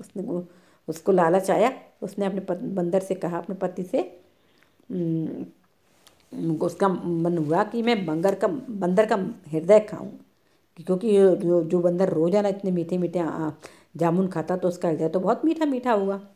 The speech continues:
तो इच्छा हुई, उसने मगरमच्छ से प्रार्थना की, "स्वामी, बंदर के हृदय का मांस खाने की मेरी बड़ी इच्छा हो रही है, क्या आप मेरी ये इच्छा पूरी नहीं कर सकते?"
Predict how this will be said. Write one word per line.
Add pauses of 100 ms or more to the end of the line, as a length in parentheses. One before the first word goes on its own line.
(880)
तो (320)
इच्छा
हुई,
उसने
मगरमच्छ
से
प्रार्थना
की, (580)
"स्वामी, (520)
बंदर
के
हृदय
का
मांस
खाने
की
मेरी
बड़ी
इच्छा
हो
रही
है, (460)
क्या
आप
मेरी
ये
इच्छा
पूरी
नहीं
कर
सकते?"